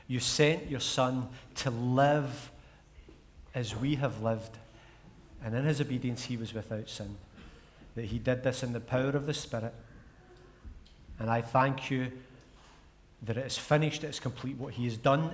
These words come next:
is once and for all. We wait in anticipation for when he will return again to make all things new, judging the living and the dead.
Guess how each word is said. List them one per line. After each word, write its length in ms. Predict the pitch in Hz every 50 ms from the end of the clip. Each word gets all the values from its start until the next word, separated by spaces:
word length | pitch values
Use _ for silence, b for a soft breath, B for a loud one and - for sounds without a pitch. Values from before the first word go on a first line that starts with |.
| -
is 140 | 123 113 104
once 320 | 110 120 127 127 127 -
and 100 | - 120
for 140 | - - 147
all. 360 | 139 135 113 107 107 104 98 - - - B B B B B B B
We 200 | 117 123 131 131
wait 420 | 120 113 131 139 151 165 170 - -
in 100 | - 131
anticipation 760 | 131 120 - - 120 - - 127 - - 123 120 120 - 127 113
for 180 | - - 120
when 360 | 110 101 117 117 117 120 123 123 120 B B
he 180 | B - - 123
will 160 | 113 120 117
return 400 | 110 117 113 - - 127 123 123
again 280 | 120 120 113 110 113 113
to 140 | - -
make 240 | 113 113 123 - - -
all 180 | 123 120 123
things 360 | 120 - - 120 117 113 110
new, 200 | 113 110 110 113
judging 380 | 110 - - 117 113 123 113 110
the 80 | 110 107
living 300 | 107 110 107 117 113 107
and 120 | 107 107
the 60 | 104 98
dead. 240 | - 95 92 92